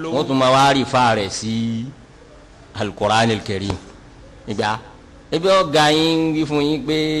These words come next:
eh, yawmal qiyamati, pé Ọlọ́run ó jẹ́ nìkan dìde. Ìyẹn bó bá dijọ́ wọn wá gbà. Kèfèrí. Al-Qur'ani àwọn gbọ́, àmọ́ wọn ò ṣoríire látàrí.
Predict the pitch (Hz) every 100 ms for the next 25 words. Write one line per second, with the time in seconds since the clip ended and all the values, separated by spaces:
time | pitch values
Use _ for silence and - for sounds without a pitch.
0 | 151 147 - - - - - - - -
1 | - 127 127 123 120 120 123 147 147 135
2 | 127 120 113 120 131 135 131 131 113 -
3 | - - - - - - - - 123 131
4 | 131 131 127 123 120 127 127 123 127 113
5 | 117 123 120 117 107 98 110 123 165 185
6 | 190 185 160 160 185 170 151 156 170 156
7 | 127 123 - - - - - - - -
8 | 135 139 - - - - - - - -
9 | 220 - 113 127 202 - - - - -
10 | - - - - - - - - - -
11 | - - - - - - - - - 101
12 | 98 110 117 139 131 - 107 120 131 127
13 | 131 123 117 - 98 107 98 95 107 98
14 | 101 101 107 104 90 87